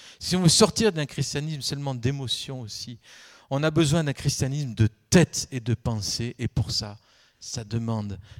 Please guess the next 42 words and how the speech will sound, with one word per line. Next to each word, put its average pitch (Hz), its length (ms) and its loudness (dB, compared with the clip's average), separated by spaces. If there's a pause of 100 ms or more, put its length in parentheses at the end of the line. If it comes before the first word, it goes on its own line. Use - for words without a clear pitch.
(160)
toutes - 160 -8
ces 107 300 0
écoles 98 480 0 (400)
dans 110 280 -4
le 110 120 2
pays. 92 560 -4 (580)
Sinon, 120 480 -2
la 120 140 0
France - 640 -6 (360)
n'aura 104 440 -2
jamais 104 640 -4
appris 98 520 -10 (920)
à 107 160 -6
aimer 107 220 -4
Dieu 98 220 -4
avec 95 160 -6
sa - 140 -8
pensée. 95 460 -8 (240)
Les 110 200 0
écoles 127 400 4 (400)
sont - 200 -6
ce 127 140 0
signe 127 260 0
prophétique. - 580 -4
Et - 60 -4
c'est 180 120 -2
bien 208 160 -2
pour 190 200 -4
ça 254 160 0
qu'on 143 220 -2
est 120 60 -2
persécuté. 104 760 -10 (200)
C'est - 160 4
bien 196 160 2
pour 160 200 6
ça 240 160 2
que 185 60 -8
j'ai 156 120 -4
dû 151 160 -8
aller 143 140 -4
sur 120 240 -6
Paris. 113 420 -4